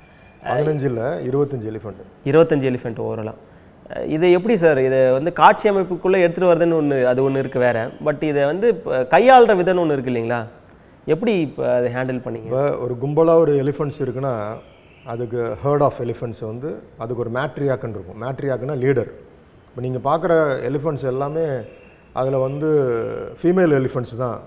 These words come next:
Speaker 1: அந்த கும்பலா
Speaker 2: ஆமா, அந்த
Speaker 1: இருக்குது.
Speaker 2: லீடர் கூட தமிழ்ன்ட்டு ஒரு பேர்.
Speaker 1: ஆமா, தமிழ்னு ஒரு எலிஃபென்ட்டை வந்து கதாபாத்திரமா கொண்டு வந்தேன்.
Speaker 2: கொண்டு
Speaker 1: இப்ப
Speaker 2: வந்தீங்க.
Speaker 1: அந்த தமிழ்ன்ற எலிஃபென்ட்டை தேடி நான் வந்து தாய்லாந்துல அலைஞ்சேன்.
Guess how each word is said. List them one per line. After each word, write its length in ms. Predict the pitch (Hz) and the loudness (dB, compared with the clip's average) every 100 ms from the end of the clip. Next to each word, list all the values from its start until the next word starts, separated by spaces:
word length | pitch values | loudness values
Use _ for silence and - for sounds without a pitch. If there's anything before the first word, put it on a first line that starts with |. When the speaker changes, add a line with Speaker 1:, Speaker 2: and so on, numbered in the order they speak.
| - - - - | -20 -20 -20 -8
Speaker 1:
அந்த 140 | 113 | -6
கும்பலா 160 | 113 120 | -4 0
Speaker 2:
ஆமா, 200 | 123 117 | 0 0
அந்த 120 | 151 | -2
Speaker 1:
இருக்குது. 20 | |
Speaker 2:
லீடர் 200 | 175 175 | -4 -4
கூட 180 | 180 180 | -6 -8
தமிழ்ன்ட்டு 640 | - 151 180 185 175 170 | -6 -6 -2 -2 -4 -4
ஒரு 140 | 156 139 | -6 -6
பேர். 200 | 143 135 | -8 -4
Speaker 1:
ஆமா, 320 | 127 120 104 - - - | -4 -2 -6 -10 -16 -4
தமிழ்னு 380 | 143 165 170 165 | 0 0 2 2
ஒரு 480 | 135 123 113 107 110 113 | 2 0 -2 -4 -8 -4
எலிஃபென்ட்டை 460 | 127 135 139 123 | -2 -2 -4 -4
வந்து 200 | 117 143 | -6 -8
கதாபாத்திரமா 680 | 190 135 139 131 127 113 120 | -4 0 0 0 -4 -6 -6
கொண்டு 180 | 123 117 | -6 -6
வந்தேன். 220 | 113 95 | -6 -10
Speaker 2:
கொண்டு 80 | - - - | -16 -20 -18
Speaker 1:
இப்ப 280 | 131 127 139 | -10 -4 -4
Speaker 2:
வந்தீங்க. 60 | - - - - - - | -4 -12 -20 -20 -20 -10
Speaker 1:
அந்த 200 | 127 139 | -6 -4
தமிழ்ன்ற 540 | 143 156 202 226 226 208 180 | -2 4 4 4 4 6 6
எலிஃபென்ட்டை 680 | 185 180 196 185 190 175 165 | 4 2 -2 0 2 4 2
தேடி 300 | 165 170 185 | 2 2 2
நான் 200 | 165 143 | 0 -2
வந்து 440 | 135 175 175 143 127 | -4 -4 -2 -2 -2
தாய்லாந்துல 400 | 123 135 131 117 | -2 -2 -4 -4
அலைஞ்சேன். 380 | 104 113 107 | -6 -6 -10